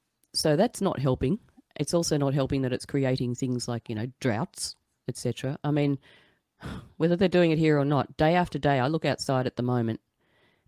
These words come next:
and I'm, I'm, I'm concerned that for days and days on end, we get, it is like Groundhog Day. Absolutely nothing, not even a whisper of a cloud.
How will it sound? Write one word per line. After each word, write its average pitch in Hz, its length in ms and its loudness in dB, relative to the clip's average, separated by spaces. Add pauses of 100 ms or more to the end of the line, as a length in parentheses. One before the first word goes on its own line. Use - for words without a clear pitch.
and 123 760 2
I'm, 196 200 2
I'm, 202 320 2
I'm 202 200 4
concerned 156 440 0
that - 120 -2
for - 80 -2
days 139 440 2
and 135 80 -4
days 151 300 2
on 156 140 0
end, 147 300 2
we 151 180 0
get, - 200 -4 (480)
it 143 100 0
is - 400 -2
like 135 200 0
Groundhog 131 420 0
Day. 113 240 -6 (760)
Absolutely 165 680 0
nothing, 139 600 0
not 208 280 2 (180)
even 175 300 4
a 143 100 2
whisper 143 540 2
of 123 80 -2
a 120 40 -6
cloud. - 380 -4